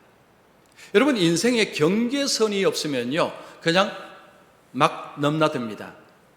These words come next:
그러다가 다치는 것입니다. 그러다가 고통을 겪는 것입니다. 여러분, 이 경계선을 누가 정합니까?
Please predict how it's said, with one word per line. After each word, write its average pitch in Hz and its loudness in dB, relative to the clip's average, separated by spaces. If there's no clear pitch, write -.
그러다가 139 -6
다치는 143 -6
것입니다. - -12
그러다가 139 0
고통을 151 4
겪는 139 8
것입니다. 113 2
여러분, 294 4
이 302 -2
경계선을 240 2
누가 190 -4
정합니까? 151 -6